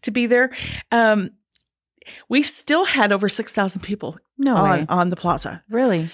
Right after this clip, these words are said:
Speaker 1: We did, but that's through, uh, the data counting and through the tourism department 'cause we have a grant. But that surprised me 'cause I thought, I thought maybe five hundred people.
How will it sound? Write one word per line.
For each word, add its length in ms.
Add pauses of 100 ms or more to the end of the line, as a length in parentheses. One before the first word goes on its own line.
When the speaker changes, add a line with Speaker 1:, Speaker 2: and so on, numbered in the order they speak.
(120)
Speaker 1:
We 180
did, 320
but 160
that's 400
through, 300
uh, 320
the 120
data 280
counting 360
and 100
through 400
the 80
tourism 440
department 380
'cause 180
we 60
have 100
a 40
grant. 360 (460)
But 320 (680)
that 260
surprised 520
me 160
'cause 220
I 160
thought, 460
I 120
thought 280 (500)
maybe 240
five 260
hundred 240
people. 360